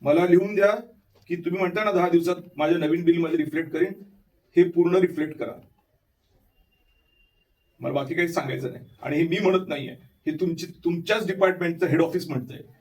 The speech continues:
आणि त्यांनी जर तुम्हाला सांगितलं होतं की सात जानेवारीपर्यंत द्या, सोळा जानेवारी झाले, मला काहीच सांगायचं नाही आता.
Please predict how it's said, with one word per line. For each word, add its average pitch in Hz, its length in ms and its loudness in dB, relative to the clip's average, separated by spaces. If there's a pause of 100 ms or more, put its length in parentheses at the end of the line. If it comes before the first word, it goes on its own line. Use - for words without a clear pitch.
(880)
आणि 156 120 0
त्यांनी 170 320 2
जर 226 100 -6
तुम्हाला - 280 -2
सांगितलं 160 360 0
होतं 151 140 -6
की 147 100 -6
सात - 400 2 (120)
जानेवारीपर्यंत 160 680 -2
द्या, - 160 -6
सोळा 180 400 6
जानेवारी 160 400 0
झाले, 135 380 -10 (1160)
मला 151 200 -4
काहीच 170 200 0
सांगायचं 156 320 -4
नाही - 120 -14
आता. - 180 -20